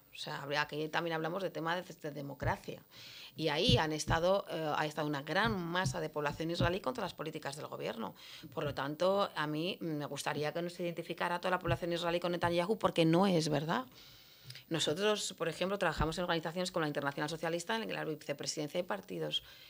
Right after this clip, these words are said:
israelíes como el Meretz o también y palestinos como el Fatah. Pero está claro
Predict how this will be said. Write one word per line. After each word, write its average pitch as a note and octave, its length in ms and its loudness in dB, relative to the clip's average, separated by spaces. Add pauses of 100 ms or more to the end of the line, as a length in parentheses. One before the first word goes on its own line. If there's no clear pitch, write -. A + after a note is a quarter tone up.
(160)
israelíes E3+ 560 0
como F3 200 -4
el D#3 60 -2
Meretz F3 440 0
o D#3+ 160 -2
también D#3+ 380 -4
y D#3 100 -6
palestinos F#3 560 -2
como D#3+ 160 -6
el D#3 80 -6
Fatah. - 400 -8 (600)
Pero E3+ 140 2
está E3+ 200 2
claro G3+ 420 6